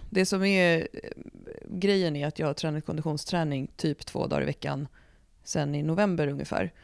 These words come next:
Och då har jag tränat med ett gäng som kör crossfit. Eller så har jag kört på egen hand, eh, konditionsträning. Det man kan säga generellt är att jag har kört konditionsträning utan löpning. Eh, men det har varit löpning i passen ibland.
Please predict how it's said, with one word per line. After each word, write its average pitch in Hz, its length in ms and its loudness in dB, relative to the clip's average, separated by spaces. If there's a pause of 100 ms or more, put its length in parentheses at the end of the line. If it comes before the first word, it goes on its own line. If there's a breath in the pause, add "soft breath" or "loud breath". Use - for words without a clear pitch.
(100)
Och - 200 -4
då 175 120 4
har 165 100 4
jag 151 120 2
tränat 165 560 -4 (460 soft breath)
med 147 440 2 (280)
ett - 240 -4
gäng 147 200 0
som 170 140 -2
kör 156 160 0
crossfit. - 640 0
Eller 190 140 4
så 202 80 2
har - 20 4
jag 190 60 2
kört 165 140 2
på 151 60 -2
egen 160 300 2
hand, 147 320 -4 (580)
eh, - 320 -6
konditionsträning. 160 680 0 (260 loud breath)
Det 196 80 -2
man 196 120 4
kan 190 100 2
säga 185 300 4
generellt 175 380 2
är - 40 0
att - 80 -4
jag 156 80 -2
har - 80 -2
kört - 40 -8
konditionsträning 151 800 -2
utan 147 320 -2
löpning. - 520 -4 (840 soft breath)
Eh, 151 420 2 (680)
men 208 160 8
det 202 60 12
har 202 100 12
varit 202 320 8
löpning 165 440 6
i 156 80 2
passen 160 300 2
ibland. 170 520 2